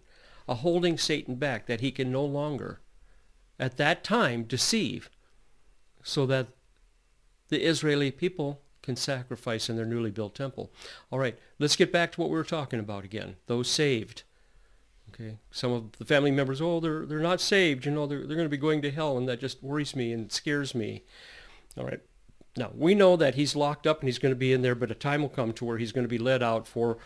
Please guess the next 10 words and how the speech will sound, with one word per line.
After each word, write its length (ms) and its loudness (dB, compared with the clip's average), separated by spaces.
what's 220 0
known 240 2
as 140 -2
a 40 -2
little 240 0
season. 600 -4
"And 140 2
I 100 8
saw 560 2
thrones, 720 0